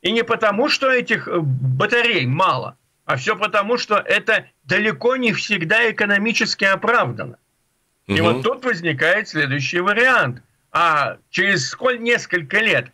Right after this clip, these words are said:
Speaker 1: действительно ли будет происходить падение цен на батареи, на электромобили? Или мы столкнемся с тем, что это падение прекратится, а может начаться и рост?
Speaker 2: Вот у нас
Speaker 1: Вопрос
Speaker 2: и
Speaker 1: открытый.
Speaker 2: у нас вопрос, э, от слушателя. Здравствуйте.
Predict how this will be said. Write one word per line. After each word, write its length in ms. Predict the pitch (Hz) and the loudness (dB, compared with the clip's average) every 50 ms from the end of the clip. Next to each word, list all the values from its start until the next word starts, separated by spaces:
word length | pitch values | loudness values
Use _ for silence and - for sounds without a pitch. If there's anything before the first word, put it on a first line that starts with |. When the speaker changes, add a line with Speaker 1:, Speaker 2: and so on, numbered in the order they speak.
| _ _ _ _ | _ _ _ _
Speaker 1:
действительно 840 | 156 208 254 196 135 - 170 170 175 175 180 262 285 302 320 330 | 0 0 0 0 0 -2 -2 0 0 0 2 0 2 4 4 4
ли 140 | 330 320 302 | 4 2 2
будет 380 | 247 226 254 214 185 175 131 | 2 2 2 2 2 0 0
происходить 760 | - 185 196 202 185 135 - - 214 214 190 185 151 127 127 | -2 0 0 2 0 0 0 2 0 2 2 0 -2 -2 0
падение 600 | - 190 202 180 180 185 170 160 160 160 170 180 | 0 0 0 0 0 0 0 2 2 2 2 2
цен 480 | 180 - - 190 170 151 139 120 110 - _ | 0 0 0 2 2 2 0 -2 -4 -8 _
на 180 | - 139 151 156 | -2 -2 0 2
батареи, 840 | 143 165 160 139 147 143 131 147 170 220 254 262 254 233 202 170 156 | 0 0 0 2 0 0 2 0 0 0 2 2 2 2 2 0 0
на 220 | 143 147 147 147 | 2 2 2 4
электромобили? 920 | 151 156 147 131 170 160 165 165 165 165 156 143 147 135 123 117 110 - - - - _ | 2 2 0 0 0 0 2 2 2 2 2 0 -2 -2 0 -2 -4 -6 -8 -18 -20 _
Или 220 | - 156 170 185 202 | -2 0 2 2 2
мы 140 | 220 226 | 2 0
столкнемся 680 | - - - 226 220 196 - 185 196 196 190 156 127 202 | -2 0 0 0 0 0 -2 -2 0 0 0 0 0 -2
с 100 | 180 131 | -2 -2
тем, 240 | - - 208 208 196 | -2 0 0 0 0
что 180 | 143 - - 196 | -2 -2 0 0
это 200 | 190 190 185 180 | 0 2 0 0
падение 500 | - 180 180 180 170 185 180 175 170 160 | 0 0 0 0 0 0 0 2 0 0
прекратится, 840 | 135 160 170 170 143 156 156 147 131 127 143 160 175 - - 220 202 | 0 0 -2 0 0 0 0 0 0 0 -2 -2 -2 0 2 2 2
а 40 | 175 | 2
может 360 | 147 131 131 123 127 131 131 | 2 0 -2 -2 -2 -4 -2
начаться 500 | 151 151 143 - 175 175 170 - - 202 | -2 -2 0 0 0 0 0 0 0 2
и 100 | 226 254 | 2 2
рост? 480 | 269 294 294 247 135 127 - - _ _ _ - _ _ _ _ _ _ _ _ _ _ _ _ _ _ | 2 2 2 2 0 -2 -6 -12 _ _ _ -20 _ _ _ _ _ _ _ _ _ _ _ _ _ _
Speaker 2:
Вот 360 | - 78 92 107 110 110 - - | -8 -2 -2 -2 -2 -4 -10 -6
у 80 | - 120 | -2 0
нас 260 | 113 110 113 117 143 | 2 2 2 2 4
Speaker 1:
Вопрос 160 | 175 208 247 | 2 4 4
Speaker 2:
и 60 | - - | 4 2
Speaker 1:
открытый. 600 | - - - 190 190 175 156 - 165 160 170 196 - - - - | 0 0 -2 -2 -2 -2 0 -2 -2 -4 -4 -8 -14 -20 -10 -4
Speaker 2:
у 60 | - | -2
нас 300 | 196 110 127 123 - - 107 | 0 0 2 2 0 0 0
вопрос, 640 | 95 107 131 139 - 135 127 127 120 - - - 113 | 0 -2 -2 -2 0 0 0 0 2 2 0 0 0
э, 560 | 117 117 113 113 110 110 110 104 98 95 92 95 | 0 0 0 2 0 0 0 0 -2 -2 -2 -2
от 120 | 107 110 | -2 0
слушателя. 680 | - - 131 120 110 - - - 104 101 98 98 101 | 0 0 0 0 0 0 0 0 0 0 2 0 0
Здравствуйте. 720 | 101 101 95 95 95 92 95 - 107 101 - 113 120 143 | 0 -2 0 0 0 -2 -2 -2 -4 -2 -2 -2 -2 -2